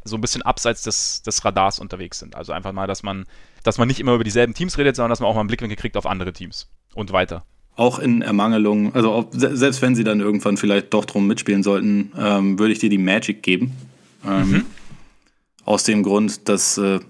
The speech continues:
Speaker 2: das, was ich bisher zum Beispiel von Jonathan Isaac gesehen habe, hat mir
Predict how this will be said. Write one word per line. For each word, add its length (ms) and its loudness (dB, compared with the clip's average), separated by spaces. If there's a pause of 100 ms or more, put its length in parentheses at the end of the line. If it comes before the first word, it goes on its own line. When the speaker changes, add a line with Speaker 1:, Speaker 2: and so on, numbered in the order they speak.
(460)
Speaker 2:
das, 180 2
was 140 2
ich 120 0
bisher 280 2
zum 140 0
Beispiel 240 0
von 180 2
Jonathan 340 2
Isaac 340 2
gesehen 280 2
habe, 120 2
hat 120 0
mir 340 2